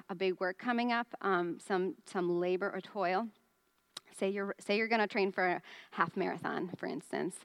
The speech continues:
and on the schedule it says, "Run three miles today." Um, I'll tell you what I do. First thing I avoid, I think, "Well, the weather's not great, not gonna go." Um, I don't feel perfect,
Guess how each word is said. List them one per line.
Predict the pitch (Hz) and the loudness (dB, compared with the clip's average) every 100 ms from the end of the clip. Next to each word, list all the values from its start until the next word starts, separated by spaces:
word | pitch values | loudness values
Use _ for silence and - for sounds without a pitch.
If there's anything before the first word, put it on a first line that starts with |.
| - - - | -18 -20 -12
and | - 175 175 165 - | -4 0 2 0 2
on | 185 | 4
the | 196 | 4
schedule | - 196 202 | 4 0 2
it | 175 | -2
says, | - 180 175 | 2 2 4
"Run | 190 196 | 2 2
three | 208 | 0
miles | 202 180 170 - | 2 2 0 -4
today." | 190 147 151 170 - - - - | -2 0 0 -2 -6 -20 -18 2
Um, | 196 185 170 190 196 - - _ _ - | 4 6 4 -4 -10 -16 -20 _ _ 2
I'll | 208 | 4
tell | 233 | 4
you | 202 | 4
what | 185 | 6
I | 180 | 4
do. | - - - - | 2 -12 -16 -6
First | - 330 320 | 4 4 6
thing | 262 254 - | 4 4 6
I | 208 208 202 | 6 6 4
avoid, | 196 190 180 - 117 - - - | 0 0 0 0 -4 -8 -18 0
I | 185 185 185 - _ - | 4 6 4 -2 _ 0
think, | 180 170 - _ 185 | 2 2 -2 _ -4
"Well, | 175 | -2
the | 170 | 0
weather's | 180 240 269 | 2 4 6
not | 277 - | 4 4
great, | 269 254 262 - _ - | 2 2 0 -8 _ -2
not | 175 175 | 0 2
gonna | 180 330 | 0 0
go." | - 90 - - - - - - | -2 -6 -8 -20 -20 -20 -14 -2
Um, | 190 190 180 175 170 - - - - - _ _ | 2 4 4 0 -4 -8 -20 -20 -20 -20 _ _
I | - 190 185 190 | 4 6 6 4
don't | - - | 2 -2
feel | - 311 | 4 6
perfect, | 285 302 269 269 254 - | 6 2 4 6 4 2